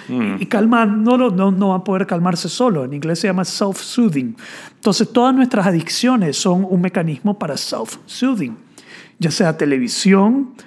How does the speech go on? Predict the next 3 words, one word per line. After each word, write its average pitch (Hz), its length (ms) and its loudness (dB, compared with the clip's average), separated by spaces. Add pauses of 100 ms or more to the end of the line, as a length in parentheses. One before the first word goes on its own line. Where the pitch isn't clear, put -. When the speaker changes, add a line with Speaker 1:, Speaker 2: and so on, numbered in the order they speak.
(160)
Speaker 2:
droga, 208 840 2
fumar, 202 840 0 (420)
trabajar. 165 760 0